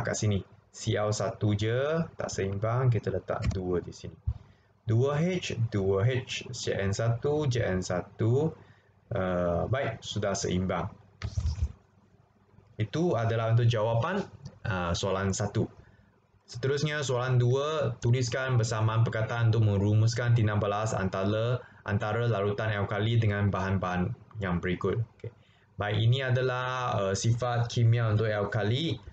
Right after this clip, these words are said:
Jadi, ah, tak begitu penting, ha, tak begitu penting. Kita tengok jawapannya. Okey, kita tengok, tengok terus jawapan. Pertama adalah, ini saya buang dululah. Okey, pertama adalah dengan asid, alkali dengan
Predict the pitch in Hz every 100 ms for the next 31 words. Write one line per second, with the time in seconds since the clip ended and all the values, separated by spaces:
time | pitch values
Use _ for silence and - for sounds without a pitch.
0 | - _ - 101 107 107 107 104 98 92
1 | 87 90 113 117 120 120 120 143 123 120
2 | 107 117 90 87 101 113 - 92 92 95
3 | 90 92 92 113 131 131 117 104 98 92
4 | 90 87 85 95 92 95 101 123 156 160
5 | - - - - 95 87 98 - 104 -
6 | 90 95 98 98 98 95 - 120 139 -
7 | - - - - 117 127 127 135 131 120
8 | 120 117 117 120 120 120 120 - - 92
9 | - 50 - - 87 87 92 110 117 -
10 | _ - - 85 - _ - - _ _
11 | _ _ _ - 95 82 _ _ - 113
12 | 117 123 127 127 117 117 113 110 113 113
13 | 113 95 92 104 104 101 101 - 139 123
14 | 113 117 120 120 127 113 110